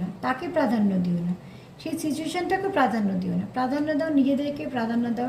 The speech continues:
সম্পর্ককে, প্রাধান্য দাও এই, এই ভাবনাতে যে কী করলে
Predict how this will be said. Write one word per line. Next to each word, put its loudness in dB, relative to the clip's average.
সম্পর্ককে, -4
প্রাধান্য 2
দাও 4
এই, 2
এই 2
ভাবনাতে 0
যে -6
কী 0
করলে 4